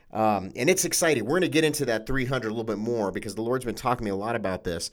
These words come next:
But I wanted to talk about a friend and somebody who I look up to. He's a man of God, a man of integrity, and somebody I've known for a while. His name is Mario Murillo.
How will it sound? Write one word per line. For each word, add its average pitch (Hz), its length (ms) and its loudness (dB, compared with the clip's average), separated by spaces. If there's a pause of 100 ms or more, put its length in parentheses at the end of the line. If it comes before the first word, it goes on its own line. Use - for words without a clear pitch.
(340)
But 123 100 -2
I 143 60 2
wanted 202 260 2
to 233 80 8
talk 165 300 0
about 131 240 4
a 113 40 2
friend 139 640 2
and 113 180 -4
somebody 156 300 2
who 127 140 2
I 120 100 4
look 120 240 0
up 131 180 0
to. 135 200 0
He's 120 180 0
a 107 60 2
man 127 260 2
of 123 80 0
God, 117 380 2
a 98 60 0
man 117 200 0
of 131 100 0
integrity, 110 680 0
and 101 120 -6
somebody 147 280 -2
I've 117 100 0
known 120 220 0
for 110 140 -6
a 101 40 -4
while. 107 300 0
His 104 120 -6
name 175 160 -2
is 143 120 -2
Mario 117 440 0
Murillo. 98 680 -2